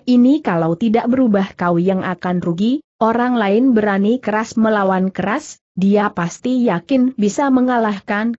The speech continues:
Kalian harus banyak melihat bagaimana Care Tianxia menghadapi orang itu. Orang-orang dunia persilatan ganas juga sadis, mereka banyak akal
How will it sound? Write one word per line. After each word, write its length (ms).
Kalian 480
harus 400
banyak 400
melihat 480
bagaimana 800
Care 400
Tianxia 560
menghadapi 880
orang 400
itu. 400
Orang-orang 640
dunia 400
persilatan 720
ganas 560
juga 320
sadis, 640
mereka 480
banyak 320
akal 400